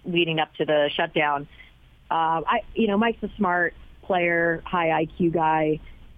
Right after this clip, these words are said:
I really think it just came down to getting comfortable in the system. I also think it has a lot to do, he, what Quinn Snyder always says is that he's letting him just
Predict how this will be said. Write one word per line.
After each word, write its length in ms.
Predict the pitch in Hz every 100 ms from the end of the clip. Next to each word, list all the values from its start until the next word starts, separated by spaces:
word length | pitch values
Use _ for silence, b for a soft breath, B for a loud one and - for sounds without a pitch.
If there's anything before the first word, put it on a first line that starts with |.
| - -
I 60 | -
really 300 | 175 175 170
think 160 | 175 165
it 80 | 147
just 180 | 156
came 240 | - 160 151
down 300 | 156 151 147
to 260 | 151 147 147 - - -
getting 280 | 160 170 156
comfortable 440 | 175 156 165 156
in 60 | 160
the 100 | 151 -
system. 440 | 156 175 170 170
I 120 | 156
also 360 | - 180 185 175
think 180 | 175 165
it 80 |
has 140 | 156 156
a 60 |
lot 220 | 156 151 -
to 60 |
do, 60 | 156
he, 180 | 151 185 B B B
what 180 | - 170
Quinn 260 | - 156 147
Snyder 300 | 170 160 160
always 220 | 143 139 147
says 240 | 151 143
is 100 | 143
that 160 | 139 135 - B
he's 160 | - 185
letting 200 | 185 165
him 140 | 160
just 220 | 156 151